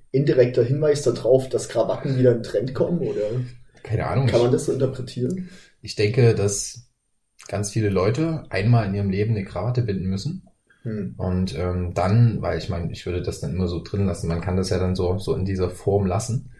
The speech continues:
Speaker 1: Hm.
Speaker 2: und dann nur noch straff ziehen jedes Mal, wenn man sie wieder benutzt.
Speaker 1: Aber ganz ehrlich, ich glaub, das ist der Grund, warum das so viele Leute nicht können.
Speaker 2: Ja, ja, dieses, dieses eine Mal, wenn man's braucht, weiß man's wirklich nicht, glaub ich.
Speaker 1: Ja. <laughs>
Speaker 2: Aber ich meine, ich, ich könnte es jetzt versuchen zu beschreiben.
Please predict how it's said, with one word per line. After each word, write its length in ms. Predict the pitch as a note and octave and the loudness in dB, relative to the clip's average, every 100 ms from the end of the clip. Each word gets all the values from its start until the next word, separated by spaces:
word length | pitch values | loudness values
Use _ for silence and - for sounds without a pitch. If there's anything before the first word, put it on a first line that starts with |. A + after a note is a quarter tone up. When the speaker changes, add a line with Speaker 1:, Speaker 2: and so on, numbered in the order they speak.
| - | -2
Speaker 1:
Hm. 160 | B2 G2 | 0 2
Speaker 2:
und 60 | |
dann 120 | F2 | 0
nur 80 | F2+ | 2
noch 140 | F2+ F2+ | 0 0
straff 320 | - - G#2 | -2 -2 -4
ziehen 220 | - G2 | -2 -2
jedes 240 | F2+ F2+ F#2+ | -2 -2 -2
Mal, 100 | F2 | -2
wenn 140 | F2 | -2
man 100 | F2+ | -2
sie 80 | F2+ | -2
wieder 140 | F#2 | -2
benutzt. 440 | F2 G2 A#2+ - _ _ | -2 -4 -4 -8 _ _
Speaker 1:
Aber 160 | - A2 | 2 4
ganz 240 | B2 C#3 | 4 4
ehrlich, 300 | - D3 E3 | 4 6 4
ich 100 | - | 2
glaub, 300 | - B2+ B2 | 4 4 4
das 220 | A#2 - | -2 -2
ist 160 | C3+ - | -4 0
der 100 | B2 | 0
Grund, 320 | B2 C#3+ D#3 | 2 0 2
warum 300 | A#2 B2 D3+ | 0 0 0
das 180 | D3 - | 0 0
so 120 | C3+ | -2
viele 180 | C#3 C3 | 0 0
Leute 320 | B2+ B2+ C#3 | 2 2 0
nicht 160 | B2 B2+ | -4 -4
können. 400 | - C3+ B2+ - _ _ - | -4 -6 -8 -14 _ _ -6
Speaker 2:
Ja, 320 | A2+ A2 - - | -4 -4 -6 -6
ja, 80 | |
dieses, 340 | G2 G2+ G2 - | -2 -2 -4 -8
dieses 360 | G2+ G2+ F#2+ - | -8 -8 -8 -2
eine 200 | B2+ C#3 | 0 2
Mal, 220 | C3 B2+ | 2 4
wenn 80 | A2+ | 4
man's 220 | A2+ A#2+ | 2 0
braucht, 300 | - A2+ B2 | -4 -4 -2
weiß 180 | G#2 - | -2 -4
man's 180 | F2+ E2+ | -6 -6
wirklich 260 | D#2+ E2 | -8 -8
nicht, 200 | E2 - | -10 -10
glaub 200 | - - | -10 -6
ich. 260 | G#2 - - | -6 2 4
Speaker 1:
Ja. 140 | B2+ C3 | 6 4
<laughs> 460 | C#3 F3 E3 F3+ - G#3 - - - | 6 8 8 6 2 -2 -4 -14 -10
Speaker 2:
Aber 160 | G2 G#2 | 0 2
ich 120 | G2+ | 4
meine, 220 | A2 A#2+ | 6 6
ich, 160 | G#2+ - | 4 0
ich 100 | - | -2
könnte 200 | - A#2 | 4 6
es 60 | B2 | 6
jetzt 200 | A#2+ - | 4 2
versuchen 360 | G#2 B2 C3 | 2 4 4
zu 120 | - | 2
beschreiben. 480 | - F#2+ F#2 C#3 F#3+ | -4 -2 0 0 -2